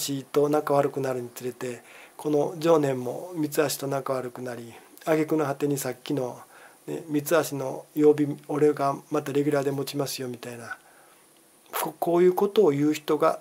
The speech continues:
常念司なんです。安倍首相が亡くなった時に、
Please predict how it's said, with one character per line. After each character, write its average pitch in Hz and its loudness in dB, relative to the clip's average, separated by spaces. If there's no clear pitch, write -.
常 147 4
念 131 -6
司 131 -8
な 117 -8
ん 110 -16
で 104 -16
す。 - -12
安 185 -4
倍 202 2
首 196 -2
相 196 2
が 185 6
亡 185 2
く 185 -6
な 190 0
っ 185 -16
た 185 -6
時 180 -2
に、 143 -4